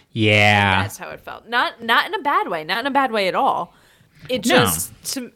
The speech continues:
Speaker 2: you know, to, to me, it really did kind of ring true. And it was like, "Oh, this is a parable." And it was still cool. It was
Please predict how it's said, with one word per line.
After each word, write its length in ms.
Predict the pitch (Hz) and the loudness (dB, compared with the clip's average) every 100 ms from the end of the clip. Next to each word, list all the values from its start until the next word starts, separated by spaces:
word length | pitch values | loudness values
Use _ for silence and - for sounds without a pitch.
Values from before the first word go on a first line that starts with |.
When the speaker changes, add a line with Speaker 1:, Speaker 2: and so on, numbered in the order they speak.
| _ | _
Speaker 2:
you 160 | 339 453 | -2 2
know, 180 | 170 | 2
to, 240 | 185 - 262 | 0 -2 -4
to 180 | - 277 | -4 -4
me, 260 | 269 269 | -2 -2
it 80 | 240 | -2
really 280 | 226 247 240 | -2 -4 -4
did 320 | 208 214 196 | -2 -4 -4
kind 220 | 226 202 | -8 -8
of 320 | 190 185 175 | -8 -10 -8
ring 260 | 180 196 190 | -6 -6 -6
true. 360 | - 208 190 185 | -4 0 0 0
And 100 | 175 | -2
it 40 | |
was 140 | 185 | -4
like, 180 | 196 185 - | -4 -6 -6
"Oh, 600 | 262 247 240 220 202 185 | -2 2 2 2 2 0
this 200 | 196 196 | -2 -4
is 120 | 190 | -6
a 60 | 196 | -6
parable." 920 | - - 214 196 180 165 - 160 - - - - - - | -8 -2 4 4 4 0 -2 -4 -6 -18 -20 -20 -20 -2
And 100 | 226 | 2
it 80 | 226 | 2
was 180 | 220 226 | 2 0
still 220 | - 233 226 | 2 0 0
cool. 640 | - 349 214 165 156 - | -2 2 4 4 2 0
It 100 | - | 4
was 140 | 202 | 4